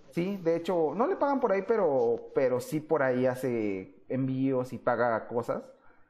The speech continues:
Entonces me dice que seguro. Y yo, pues, ya me decidí. Fue el,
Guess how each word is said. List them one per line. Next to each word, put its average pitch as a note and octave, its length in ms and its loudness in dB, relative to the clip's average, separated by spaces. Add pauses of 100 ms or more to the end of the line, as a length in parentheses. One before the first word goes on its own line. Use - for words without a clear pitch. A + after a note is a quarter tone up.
(200)
Entonces A#2+ 180 -18
me B2 80 -6
dice - 160 -10
que G#2+ 100 -8
seguro. G3 380 -4 (220)
Y B2+ 120 -4
yo, C#3 140 0
pues, C3 160 -10
ya G2+ 240 -4 (140)
me A#2+ 160 -2
decidí. G#2+ 580 -6
Fue A#2 380 -2 (480)
el, G2+ 380 -2